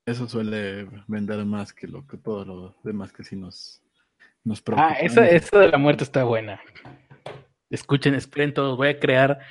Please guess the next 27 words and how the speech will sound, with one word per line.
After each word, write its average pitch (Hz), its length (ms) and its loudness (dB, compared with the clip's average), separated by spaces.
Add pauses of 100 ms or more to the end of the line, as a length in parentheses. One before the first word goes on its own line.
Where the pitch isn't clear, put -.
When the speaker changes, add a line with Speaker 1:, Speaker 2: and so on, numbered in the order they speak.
(340)
Speaker 2:
eh, 104 1040 -8
voy 127 120 -2
a 127 40 0
crear 135 160 4
expectativas 127 1160 4
demasiado 120 460 4
altas 120 420 0
para 110 240 -2
que 110 100 -6
al 104 80 -6
final 110 380 -2
la 120 80 -2
gente 117 260 -4
se 98 460 -6 (100)
decepcione 113 540 -2
de 104 100 0
tu - 120 -4
nota. - 340 -6 (400)
Escuchen 143 400 6
todos 139 240 6
porque - 200 2
esta - 180 2
es 127 80 4
la 127 100 6
nota 131 220 6
más 147 440 4
interesante, 131 920 6